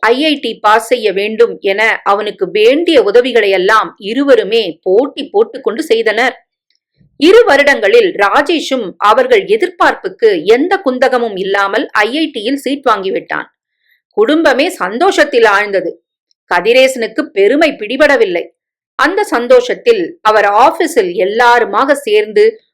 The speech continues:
ஒரு இடத்தில் ஃபார்ம் ஹவுஸோடு கூடிய நிலத்தை வாங்க, அவரும் அதில் ஒன்றை வாங்கி போட, அங்கேயே அனைவருக்கும் ட்ரீட் வேறு கொடுத்தார் ச-, கதிரேசன்.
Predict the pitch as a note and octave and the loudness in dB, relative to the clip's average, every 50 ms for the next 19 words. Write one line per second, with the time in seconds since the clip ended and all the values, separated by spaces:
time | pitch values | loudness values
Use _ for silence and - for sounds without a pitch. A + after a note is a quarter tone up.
0 | _ _ - B3+ B3 B3+ B3 A3+ A3+ G#3+ C4+ C#4+ C#4+ C#4+ C#4+ B3+ F#3+ D#3+ - - | _ _ 2 4 4 4 4 2 0 2 2 2 0 -2 -4 -4 -4 -6 -8 -12
1 | - - B3 B3+ C#4+ E4 F#4 F#4+ F4 - A#3+ A#3 B3 B3 - B3 B3 B3+ C4 B3 | -8 -2 0 2 2 2 2 0 0 2 2 2 2 2 2 2 2 2 2 0
2 | A3+ G#3+ A3 A3 G3+ F3+ F#3 F#3 G#3+ A3 - - A3 F#3+ F#3 F3 E3+ F3+ G3 A3 | -2 -2 -2 -2 -2 -4 -2 -2 -2 -2 -2 -2 -2 -2 0 0 0 0 0 -2
3 | A3+ A3 A3+ - - _ _ _ _ _ _ - F3 F#3+ G#3+ A#3+ C#4 C#4+ F4+ F#4+ | -2 -2 -2 -4 -8 _ _ _ _ _ _ -2 2 2 4 4 4 4 2 0
4 | G4 F4+ C#4 A#3+ A#3 A3+ G3+ G3+ F#3+ G3 G#3+ G#3 F#3+ F3 F#3 F3+ F#3+ A3 A#3 B3+ | 0 0 0 0 0 -2 -2 -2 -4 -2 -2 -2 -2 0 0 0 0 -2 -4 -8
5 | A#3+ - A3+ A3+ A3+ A3 A3 A3 - - _ _ _ _ _ - F#3 G3+ G3+ A#3 | -4 0 2 2 4 4 2 0 -2 -4 _ _ _ _ _ -8 -8 -6 -6 -4
6 | C4 C4+ C#4+ B3+ A#3 B3 D#4 E4 C#4+ G3 F#3 A3+ C4+ C4+ C#4 A#3 G#3 - - D#4 | -2 0 2 2 2 0 0 0 0 0 0 -2 -2 0 2 0 0 0 -2 -4
7 | - - - - B3 D4 E4 E4 C#4+ C#4+ C4+ C4 C4 C4 A#3 G3+ G3+ - - G3+ | -4 -4 -6 -4 -4 -2 -2 0 2 2 2 2 2 2 0 -2 -2 -2 0 0
8 | G#3 A3+ - - G3+ F#3+ - G#3 F#3+ G3+ G3 F#3+ F3 E3+ - F#3 - | 0 -2 -2 -6 -8 -4 -4 -2 0 0 0 0 -2 -6 -8 -12 -14